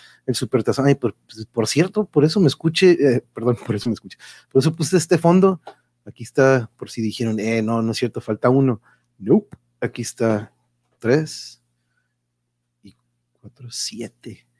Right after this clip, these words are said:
siete, vamos a hablar un poco aquí ahorita de este compa, de que en algunas ocasiones hasta dijimos, ah, qué bueno que perdió Tom Brady, yo me acuerdo que en algunos Super Bowls estábamos con que, ah, hasta que no gana, pero, god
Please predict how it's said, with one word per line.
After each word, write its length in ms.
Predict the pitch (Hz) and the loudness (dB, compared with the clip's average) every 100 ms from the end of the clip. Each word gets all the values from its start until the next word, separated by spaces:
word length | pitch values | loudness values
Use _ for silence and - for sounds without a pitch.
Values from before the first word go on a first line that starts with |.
| _ _ _ | _ _ _
siete, 300 | - 113 - | -10 -8 -6
vamos 200 | 110 123 | -4 -4
a 40 | 101 | -4
hablar 160 | 110 | -2
un 160 | 120 117 | 0 -2
poco 320 | - 120 - | -6 -10 -10
aquí 220 | - _ - | -18 _ -10
ahorita 400 | 107 104 - 117 | -8 -8 -2 0
de 120 | 107 | 0
este 240 | - 110 | -2 -8
compa, 320 | - 110 113 107 | -4 -4 0 0
de 120 | 104 | 0
que 120 | 107 | -2
en 80 | 110 | -2
algunas 400 | 120 196 190 - | 0 0 -2 -6
ocasiones 380 | - - 151 160 | -4 2 4 4
hasta 220 | 160 131 | 4 4
dijimos, 340 | 117 135 113 | 4 2 0
ah, 480 | - 214 170 190 170 | 0 0 2 2 2
qué 80 | 170 | 2
bueno 300 | 160 156 156 | 2 2 -2
que 100 | 139 | -2
perdió 340 | - 113 117 113 | -2 0 0 -2
Tom 220 | 117 117 | -4 0
Brady, 300 | 107 104 101 | 0 0 -4
yo 80 | 101 | -6
me 60 | |
acuerdo 260 | 104 104 101 | -10 -14 -12
que 80 | 101 | -4
en 80 | 127 | 0
algunos 300 | 135 160 - | 2 2 0
Super 260 | 120 135 | -4 -2
Bowls 200 | 113 101 | 0 0
estábamos 280 | - 110 104 | 0 -2 -2
con 140 | 104 | -8
que, 140 | - 113 | -6 -4
ah, 220 | 113 117 | -4 -4
hasta 200 | 110 - | -6 -10
que 100 | 101 | -4
no 140 | 110 | -2
gana, 280 | 113 110 110 - - - - - - _ _ _ | 0 -2 -4 -8 -20 -20 -20 -20 -20 _ _ _
pero, 380 | - 104 101 95 | 0 2 4 2
god 360 | 82 - - | 0 -6 -8